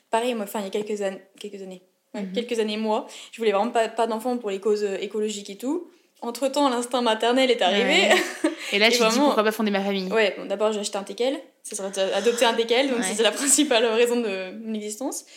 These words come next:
Speaker 1: Et après, ouais, euh, fonder ma famille, mais genre, pareil, tu te dis, si tu rencontres quelqu'un qui veut pas de gosse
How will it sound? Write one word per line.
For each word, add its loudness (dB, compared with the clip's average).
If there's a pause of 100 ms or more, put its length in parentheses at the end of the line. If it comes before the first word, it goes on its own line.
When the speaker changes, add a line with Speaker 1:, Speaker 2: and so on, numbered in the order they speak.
(320)
Speaker 1:
Et 2
après, 2
ouais, 4
euh, 0
fonder -8
ma -4
famille, 0
mais 2
genre, -2
pareil, 0
tu -10
te -18
dis, -8 (460)
si -6
tu -2
rencontres -2
quelqu'un -2
qui -6
veut -8
pas -4
de -6
gosse 0